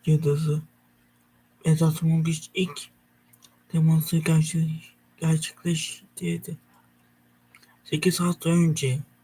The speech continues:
bakın bir saat öncesi zaten de o haber çıktı. Sekiz saat öncesi İtalyan Galatasaray'a gidecek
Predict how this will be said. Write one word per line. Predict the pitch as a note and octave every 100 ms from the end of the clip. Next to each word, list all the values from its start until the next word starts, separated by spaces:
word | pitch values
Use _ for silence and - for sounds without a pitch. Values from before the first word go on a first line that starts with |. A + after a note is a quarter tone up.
| _ _ -
bakın | C3+ C#3 D3+ D3+
bir | D3
saat | D#3 D#3+ D#3 D#3+
öncesi | D#3 D#3+ D#3 -
zaten | - D3 D3 C#3 C#3
de | B2
o | F2+ D#3+ D#3+ - - _ _
haber | D#3 C#3 C#3 D#3
çıktı. | - _ - G3+ - - - - - - - _ _ _ _ _ _ _ _ _ _ _ _ _ _ _ - - - _ - - - _ - F#3
Sekiz | F#3+ F#3 E3
saat | - F3 F3 F3 - -
öncesi | F3+ E3+ D#3+ - - F#3+ - -
İtalyan | F3+ F3+ F3 E3+ F3+ F3 F3 - _ -
Galatasaray'a | E3 E3+ E3 - - - E3 E3 E3+ E3+ F3 - - - - _ _ _ _ _ _
gidecek | E3 D#3 D#3+ D3 C3+ B2+ - -